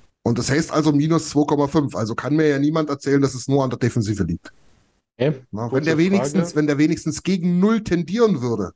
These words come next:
Speaker 1: ja?
Speaker 2: Kurze
Speaker 1: Ja.
Speaker 2: Frage. Äh, wird Expected neu berechnet, wenn der Puck abgefälscht wird? Jetzt gar
Speaker 1: Hm.
Speaker 2: nicht, um die Goalies in Schutz zu nehmen, nur als Interesse halber.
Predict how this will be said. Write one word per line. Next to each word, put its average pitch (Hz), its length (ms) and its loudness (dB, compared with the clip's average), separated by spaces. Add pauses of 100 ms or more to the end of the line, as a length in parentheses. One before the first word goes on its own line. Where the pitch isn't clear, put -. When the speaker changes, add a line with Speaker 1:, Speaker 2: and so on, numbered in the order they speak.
Speaker 1:
ja? 139 240 -2 (2000)
Speaker 2:
Kurze 117 260 0
Speaker 1:
Ja. - 80 -8
Speaker 2:
Frage. 127 420 2 (300)
Äh, 110 300 0
wird 139 200 0
Expected - 580 -2
neu 117 240 2
berechnet, 131 480 0
wenn 120 140 0
der 117 160 2
Puck - 280 -4
abgefälscht - 640 -2
wird? 127 220 -2 (800)
Jetzt - 160 -6
gar 117 80 0
Speaker 1:
Hm. 120 60 2
Speaker 2:
nicht, 120 120 0
um 113 140 0
die 110 100 0
Goalies 123 280 2
in 113 100 -2
Schutz 143 220 0
zu 156 40 -2
nehmen, 135 160 0
nur 120 200 0
als 113 300 -4
Interesse 107 560 -2
halber. 98 300 2